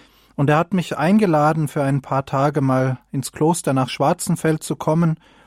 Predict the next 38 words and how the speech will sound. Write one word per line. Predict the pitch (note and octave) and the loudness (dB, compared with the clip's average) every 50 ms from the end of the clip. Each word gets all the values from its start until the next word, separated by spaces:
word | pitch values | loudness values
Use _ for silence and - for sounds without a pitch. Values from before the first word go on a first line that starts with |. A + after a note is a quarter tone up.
| _ | _
und | - C#3+ B2 - | -6 -6 -4 -2
mir | D3+ | -2
das | C3+ C#3+ C3+ - | -2 -2 -2 -2
Klosterleben | - - D3+ D#3+ F3 - - - D3+ C#3+ C#3+ C#3 C#3+ C#3+ | -2 0 2 2 2 0 -2 -2 0 0 0 2 2 0
der | - | 0
Passionisten | - - D3 C3+ - - C3+ C3+ D#3 F3 - - - - - | 0 -2 -4 -4 -2 -2 0 0 0 0 -2 -2 -2 -2 -2
einfach | - - C3+ C#3 - C#3 C3 | -2 -4 -10 -10 -10 -10 -8
mal | C3+ C3 B2+ - | -6 -6 -6 -4
anzuschauen. | B2 C#3+ F3 E3+ - - - - - A#2 G#2+ G#2 G#2+ A2+ B2 - _ _ _ _ _ _ _ _ _ _ _ _ _ _ _ _ _ _ - - - - - _ - | -2 -2 -2 -2 -4 -8 -10 -8 -4 -4 -4 -2 -4 -6 -8 -12 _ _ _ _ _ _ _ _ _ _ _ _ _ _ _ _ _ _ -20 -20 -20 -20 -20 _ -8
Ich | - A#2 - | -6 -4 0
war | C#3 C#3 E3 G3 G3 - | 2 2 2 2 0 -4
begeistert | - - E3 - C#3+ C3+ G#3 B3 - - - C#3 C3 - | -4 -6 -2 0 2 2 2 2 0 -2 -2 -4 -4 -4
von | - - C3+ B2+ | -4 -2 0 0
dem | C3 C3 B2+ | 2 0 0
Leben | B2 C#3 D#3 E3+ E3+ D3+ C#3 | 2 2 2 2 2 2 2
im | C3 B2+ | 0 -2
Kloster | - - D3 D#3+ F3+ - - - E3 D#3+ D#3+ - _ - | -2 -2 -2 -2 -2 -2 0 0 0 0 0 -2 _ -10
und | - C#3 C3 C3 C3 B2+ - - | -4 0 0 2 0 0 -2 -8
konnte | - - C#3 C#3+ C#3 - | -4 -2 -2 0 2 2
mir | C#3 C3+ C3 B2+ | 2 4 4 4
ein | B2 B2 B2+ A#2+ | 4 2 2 0
solches | - C#3 C3+ D3+ - - C#3+ - - | 0 2 0 0 0 -2 -4 -2 -2
Leben | C3+ C3+ D3 D3+ C3 | -2 0 0 0 -2
schon | - - D#3+ E3 | 0 2 0 0
vorstellen. | - - D#3+ D#3 D#3 - - - A#2 A2 A2+ A#2+ C3 - _ _ _ _ _ _ _ _ _ _ _ _ _ _ _ _ - | 2 2 0 0 0 0 -2 -4 -2 -2 -2 -4 -6 -8 _ _ _ _ _ _ _ _ _ _ _ _ _ _ _ _ -2
Aber | C3+ C3+ C3 C#3 C#3+ | 0 0 2 2 0
trotzdem | C#3 - F3+ F3+ - - - G3 F3+ F3 E3 | 0 0 -2 -2 -2 -2 -2 0 2 2 4
habe | E3 D#3 D#3 | 2 2 0
ich | D#3+ C#3+ - - | -2 -4 -4 -10
zusätzlich | - - F3 F3 E3 F3 D#3+ - - - D#3 C#3+ - | -4 -2 0 2 2 0 0 -2 -4 -6 -4 -4 -2
noch | C#3+ C#3+ C3+ | -2 -2 -2
des | - - C#3 - | -2 -4 -6 -4
Öfteren | D#3+ D3 D#3 D3+ - - D#3+ D3 C#3+ C#3 | -2 -2 -2 -2 -2 -2 0 2 2 2
das | C#3 - - | 2 0 -2
Priesterseminar | - - F3 F#3 - - - D#3 C3+ - D3 C#3+ C#3 C#3 C3+ C3+ C#3+ | -4 -2 -2 -2 -2 0 -2 -2 0 0 2 2 2 2 2 2 2
in | C#3+ C3+ | 2 0
Eichstätt | - C3 D3+ F3+ - - - F3 E3 - | 0 -2 -2 -2 -2 -2 -2 -4 -4 -2
besucht | - D#3+ C#3+ - - E3 F#3+ F#3 - - - - | -2 -4 -4 0 2 0 0 0 -4 -12 -20 -20